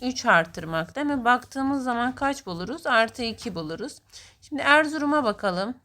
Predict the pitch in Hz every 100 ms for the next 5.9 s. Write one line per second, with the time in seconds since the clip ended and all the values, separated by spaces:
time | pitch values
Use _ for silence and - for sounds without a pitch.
0 | _ _ - 196 185 180 160 160 226 320
1 | _ _ _ _ - 220 349 349 330 339
2 | 320 302 - 320 302 339 302 262 208 196
3 | 214 226 - 285 233 233 240 339 320 277
4 | 262 254 269 269 294 302 285 254 - 262
5 | 220 254 254 294 285 196 180 185